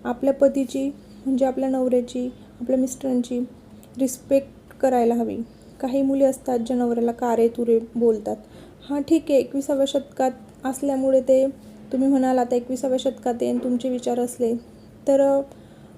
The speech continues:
बोला, त्याबद्दल नाही, पण at least, अ, दुसऱ्या आपल्या मोठ्या, आपल्यापेक्षा मोठ्या लोकांसमोर तरी त्यांना रिस्पेक्ट द्या." काही लोक म्हणतील, अ, की आता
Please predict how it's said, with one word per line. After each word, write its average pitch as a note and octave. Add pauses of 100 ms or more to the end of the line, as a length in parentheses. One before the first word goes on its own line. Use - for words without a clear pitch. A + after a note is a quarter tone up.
(280)
बोला, D4
त्याबद्दल C#4+
नाही, C#4
पण C4 (400)
at B3+
least, C4
अ, B3+ (220)
दुसऱ्या C4+
आपल्या C4
मोठ्या, B3+ (140)
आपल्यापेक्षा C4+
मोठ्या C4
लोकांसमोर C4
तरी C4
त्यांना B3 (360)
रिस्पेक्ट A#3+
द्या." G#3+ (540)
काही C#4
लोक D4
म्हणतील, C#4 (680)
अ, B3+ (100)
की C#4+
आता C#4